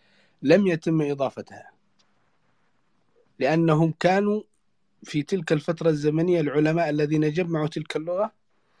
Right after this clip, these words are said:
لم يف-، يعني ما، ما يعرفوا شو كل اللغات أو كل اللهجات أو كل الألسنة التي كانوا يتفوهون بها العرب. وإلى اليوم في حرب، صراع ما بين هؤلاء العلماء. يعني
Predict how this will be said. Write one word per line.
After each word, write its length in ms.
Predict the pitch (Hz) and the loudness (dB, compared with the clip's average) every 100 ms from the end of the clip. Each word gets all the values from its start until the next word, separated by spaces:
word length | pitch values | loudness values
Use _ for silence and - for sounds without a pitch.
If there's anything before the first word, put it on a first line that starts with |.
| _ - - _ _ _ _ | _ -20 -20 _ _ _ _
لم 260 | 117 151 185 | -6 -2 2
يف-، 220 | 170 156 | 2 0
يعني 300 | 139 127 135 | -4 -2 0
ما، 300 | 135 170 175 156 | 0 0 -2 -2
ما 120 | 180 | 0
يعرفوا 320 | 175 170 165 | 2 2 0
شو 100 | 147 | -2
كل 200 | - 139 | -2 -4
اللغات 440 | 131 131 127 - - - | -4 -4 -4 -6 -16 -2
أو 100 | 139 | -2
كل 220 | - 160 | 2 4
اللهجات 540 | 151 143 139 139 135 - | 6 4 2 2 2 2
أو 140 | 147 | -2
كل 260 | - 165 156 | 2 4 6
الألسنة 640 | 147 147 151 - 123 113 - _ _ _ _ | 4 2 -2 -2 -6 -8 -14 _ _ _ _
التي 380 | 139 139 - 139 - | 2 2 2 -2 2
كانوا 260 | 143 139 | 2 4
يتفوهون 560 | 135 - - 135 135 135 | 0 -2 -6 -2 -2 -2
بها 140 | 120 | -4
العرب. 320 | 117 - - - _ - _ _ _ _ _ _ _ - | -4 -8 -14 -18 _ -20 _ _ _ _ _ _ _ -2
وإلى 240 | 156 202 | 4 6
اليوم 260 | 214 208 170 | 6 4 2
في 220 | - 151 | 0 -2
حرب، 240 | - 156 - _ - | -2 -6 -6 _ -20
صراع 400 | - 156 160 139 | -8 -2 0 0
ما 140 | 143 143 | -2 -4
بين 240 | 147 143 | -2 -2
هؤلاء 400 | 131 131 131 127 | -4 -6 -4 -2
العلماء. 420 | 113 110 107 107 - _ _ _ _ _ _ _ _ _ _ - | -2 -2 -4 -8 -16 _ _ _ _ _ _ _ _ _ _ -8
يعني 520 | 104 113 120 113 | -4 -2 -2 -6